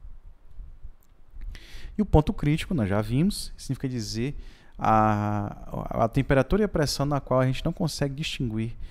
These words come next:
nenhum tipo de fase na substância. Então, da água é em torno de trezentos e setenta e quatro graus Celsius e pressão de duzentos e vinte A T M,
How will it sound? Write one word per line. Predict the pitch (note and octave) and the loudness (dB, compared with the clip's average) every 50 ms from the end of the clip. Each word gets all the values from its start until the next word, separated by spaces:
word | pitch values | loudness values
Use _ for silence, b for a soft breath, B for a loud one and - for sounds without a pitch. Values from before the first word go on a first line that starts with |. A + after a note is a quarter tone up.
| B B B B B B | B B B B B B
nenhum | A#2+ A#2+ B2 C#3 D3 | 0 2 2 2 2
tipo | C#3+ - - - - B2 B2 - - - B2 B2 - B B B B B - | 0 -2 -2 0 2 2 2 0 0 -4 -6 -6 -8 B B B B B -12
de | A#2 G#2 G#2 A2 A2 A2+ - - | -10 -6 -4 -4 -4 -6 -8 -14
fase | - - - - A2+ G#2+ G2+ G2+ G2 G2+ G#2 G2+ G2+ - b b b b | -14 -8 -2 0 2 2 2 2 0 -2 -4 -6 -6 -8 b b b b
na | b A2+ A2 | b 0 0
substância. | - - D3 D3+ D#3 - - - E3+ C3 G2 F2+ - - - - - | 0 0 -2 -2 -4 -2 0 2 2 2 2 2 -2 -8 -14 -12 -6
Então, | - F2+ F2 F2 | -4 -2 -2 0
da | F2 A2+ A#2 | 0 2 2
água | A2 G2+ G2 G#2 G#2 G#2 - - | 4 4 4 2 0 -2 -6 -8
é | - - C3 | -6 -4 -4
em | B2+ | -4
torno | - - G#2+ A2 A2 | -2 -2 -2 -2 -2
de | - | -4
trezentos | - A2+ G#2+ G#2 - | -2 -2 -2 -2 -4
e | |
setenta | - - B2+ A#2+ - B2+ | -6 -8 -8 -8 -10 -12
e | |
quatro | - - - F#2 F2+ F2+ - - - - | -10 -8 -8 -6 -6 -6 -8 -10 -10 -6
graus | - D#2+ E2 F2 G2 - - - | -4 -4 -4 -4 -4 -6 -8 -10
Celsius | - - - - G2 G2 G2+ - - C#3 - - B B B B B B B B B B - | -8 -6 -2 0 0 0 0 -2 -4 -8 -8 -10 B B B B B B B B B B -10
e | - B2 | -8 -4
pressão | - - C3+ B2 - B2 A#2+ | 0 0 2 2 2 2 0
de | A2+ | 0
duzentos | A#2 A#2 G#2+ A2+ A2 A2 A2 | -2 -2 0 0 0 2 0
e | A2 | -2
vinte | F#2+ F2 F#2 F#2 - - - - | -2 -2 -4 -4 -6 -8 -10 -8
A | - G#2+ | -8 -8
T | - - - | -6 -4 -4
M, | - F#2+ F#2+ G2+ | -4 -4 -8 -12